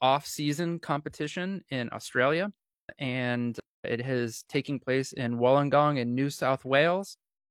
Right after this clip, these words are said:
We've talked about the teams and rosters, but there was one more team announced, slid in just under the gun,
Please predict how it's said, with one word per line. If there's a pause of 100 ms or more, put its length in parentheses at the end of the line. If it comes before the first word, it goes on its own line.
(120)
We've
talked
about
the
teams
and
rosters, (640)
but (120)
there
was
one
more
team
announced, (280)
slid
in
just
under
the
gun,